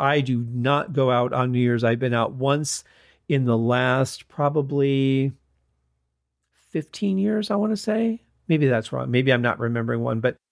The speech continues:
uh, there's one specifically I know I was, but I was home before, uh, I wanted to be home before midnight, and that just didn't work out. Uh, but it's, it's kind of a dangerous holiday, especially here. There's a lot of people on the road. There's a lot of drinking here in Vegas.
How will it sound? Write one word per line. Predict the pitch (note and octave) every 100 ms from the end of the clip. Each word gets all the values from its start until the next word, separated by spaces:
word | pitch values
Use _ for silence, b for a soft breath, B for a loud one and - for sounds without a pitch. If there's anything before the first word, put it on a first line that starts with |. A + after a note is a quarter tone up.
| _ _
uh, | - C3+
there's | C3+ B2+
one | E3 F3
specifically | - C3+ - D#3 D#3 D3
I | C3+
know | C3 B2
I | A#2+
was, | A#2 B2+
but | C3+
I | B2
was | B2
home | D#3 C#3
before, | C3+ C3+ A#2 - - D3+
uh, | E3+ C3 C#3+
I | C3+
wanted | C3+ F3 E3
to | D3
be | C#3
home | C3 B2+
before | B2 C3
midnight, | A#2 A#2 A2+ A2+ -
and | B2
that | B2 C#3
just | C3 A#2+
didn't | C3+ A#2+
work | A#2 A2
out. | B2 A#2+ - b b b -
Uh, | C#3+ C3
but | A#2 C3+
it's, | D3+ C3+ -
it's | - C3 - -
kind | F3+
of | D#3+
a |
dangerous | C3+ B2+ A#2 G#2+
holiday, | A#2+ A#2 A#2 A2+
especially | A2+ B2 A2+ B2
here. | G#2+ A2
There's | A2 G#2+
a |
lot | A2 A2 A2
of |
people | G#2 A#2+ A#2+
on | A2+ G#2+
the |
road. | G#2+ C3+ B2+
There's | A#2 A2+
a |
lot | C#3+ E3+
of |
drinking | C#3+ C3 A#2 B2
here | A#2+ A#2+
in | A#2
Vegas. | A#2 A#2 A#2 A2+